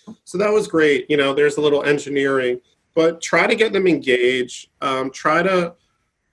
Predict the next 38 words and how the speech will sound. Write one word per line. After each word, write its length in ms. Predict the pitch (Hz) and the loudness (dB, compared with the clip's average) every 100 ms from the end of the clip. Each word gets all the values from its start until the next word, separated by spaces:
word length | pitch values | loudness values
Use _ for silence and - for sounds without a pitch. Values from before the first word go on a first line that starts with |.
| - | -8
not 380 | 151 151 151 151 | -2 0 0 0
get 200 | 147 - | -2 0
too 180 | 160 | 0
upset 360 | 147 139 156 143 | 0 0 0 0
at 120 | 143 | 0
the 60 | 143 | -2
messes 540 | 135 135 135 156 135 | 0 0 0 -2 0
and 140 | 143 139 | 0 0
the 40 | |
destruction, 720 | 135 127 - 127 - 147 135 | -2 -2 -4 -6 -4 -4 -2
because 400 | 139 - 156 - | -4 -2 -4 -4
children 440 | - 160 156 170 | 0 0 2 2
are 220 | 160 147 147 | 4 4 2
naturally 560 | 143 143 143 151 143 | 2 2 0 0 0
born 340 | 143 139 135 135 | 0 -2 -2 -2
scientists 760 | 143 131 127 120 135 131 - | -2 0 0 0 -2 -2 -4
and 180 | - 135 | -6 -2
they 100 | 135 | 0
wanna 260 | 139 143 135 | 2 2 0
touch 400 | - 151 147 147 | 0 -2 0 -2
and 160 | 131 | -4
feel 400 | - 156 147 139 | -4 -2 0 0
and 200 | 139 127 - - _ - | -2 -4 -10 -20 _ -8
run 580 | 139 156 151 147 156 156 | -2 0 2 2 2 0
and 240 | 131 123 | -2 -4
jump, 440 | - 151 156 165 - _ _ _ - | -2 0 0 -2 -6 _ _ _ -6
and 280 | 131 139 | -4 -2
they're, 300 | 143 139 139 | 0 0 0
um, 600 | 139 135 135 135 135 135 - _ _ _ _ | 0 0 0 -2 -4 -8 -12 _ _ _ _
they're, 480 | 135 135 139 139 135 - | -6 -2 0 0 -2 -4
they're 200 | 135 139 | -4 -2
learning 400 | 135 139 156 135 | 0 2 2 2
through 240 | 113 147 139 | 0 -4 -2
that. 320 | 123 113 - _ | -2 -4 -10 _
So 460 | - 160 147 143 - - _ _ _ | -6 0 0 0 -4 -20 _ _ _
that's 260 | 180 208 214 | -2 0 2
number 240 | 202 160 | 2 4
one. 500 | 135 123 120 123 147 | 4 2 2 0 -4